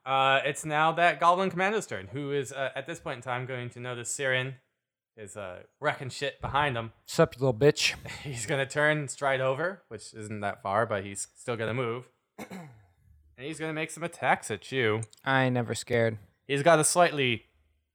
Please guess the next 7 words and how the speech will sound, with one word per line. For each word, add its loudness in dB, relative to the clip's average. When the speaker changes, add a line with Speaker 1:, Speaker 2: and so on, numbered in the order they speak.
Speaker 1:
bigger 4
sword 2
than -2
the -2
other 4
people. -6
Um, -8